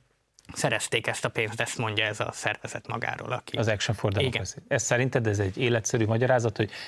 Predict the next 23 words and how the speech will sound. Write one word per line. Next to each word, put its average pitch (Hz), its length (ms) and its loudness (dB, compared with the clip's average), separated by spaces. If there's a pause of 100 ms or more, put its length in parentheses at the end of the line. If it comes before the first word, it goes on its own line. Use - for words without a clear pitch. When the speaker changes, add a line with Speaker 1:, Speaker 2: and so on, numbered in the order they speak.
(120)
Speaker 2:
két 127 220 0
hónappal 117 440 4
a 104 80 2
kampány 117 440 2
előtt 104 380 0 (240)
összeállnak 104 680 2
amerikás 104 520 0
magyarok, 107 340 2
akiket 98 420 -2
nem 98 300 0
pontosan 101 420 -2
ismerünk, 101 340 0
nem 104 120 2
tudjuk, 120 300 2
hogy 117 160 0
kik 127 180 0
csodák 127 380 4
ők, 127 160 0
és 120 160 0 (1040)
összedobnak 139 540 6
két 139 220 2
milliárd 120 320 4
forintot? 110 480 2